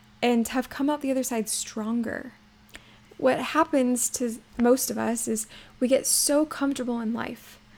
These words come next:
that we think it's always gonna stay the same. And then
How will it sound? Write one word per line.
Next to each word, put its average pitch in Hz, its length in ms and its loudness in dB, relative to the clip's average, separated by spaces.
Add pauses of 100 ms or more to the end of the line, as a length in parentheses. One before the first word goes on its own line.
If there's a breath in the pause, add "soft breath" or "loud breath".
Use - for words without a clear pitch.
(200 soft breath)
that 233 200 8
we 247 120 4
think 302 200 2
it's 320 140 2 (160)
always 277 340 6
gonna 277 200 0
stay 254 220 4
the 240 120 2
same. 220 460 -2 (440)
And 269 140 4
then 285 280 4